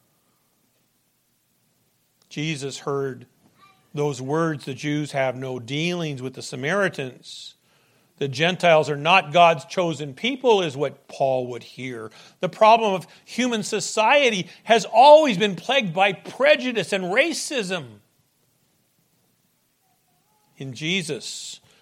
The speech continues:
and Paul's day, there was a, a strong attitude that Jews and Gentiles must be kept apart within the church, a,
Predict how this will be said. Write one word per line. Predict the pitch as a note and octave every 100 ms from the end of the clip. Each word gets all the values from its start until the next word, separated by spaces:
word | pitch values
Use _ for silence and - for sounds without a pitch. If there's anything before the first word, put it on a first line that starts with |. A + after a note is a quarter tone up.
| _ _
and | - C#3
Paul's | - D#3 D#3 D3+ B2
day, | A2+ E3+ F3+ B2+
there | B2+ C#3
was | C#3 C3
a, | C3 _ _ _ _
a | D#3
strong | - - F3+ F#3 F#3 E3+
attitude | D#3+ F#3+ F#3+ D#3+ - D3 C#3+
that | C3 C3+ - _ -
Jews | B2+ D#3+ A3 A#3 G3
and | E3+ D#3
Gentiles | C3 G#3 F#3 F3 D#3+ C#3+
must | E3+
be | - E3+ - _
kept | - A3+ A#3
apart | G#3 - - C4 D#4 D4+
within | B3+ G#3+ A3+ G3
the | F#3
church, | - F#3 C#3 -
a, | C3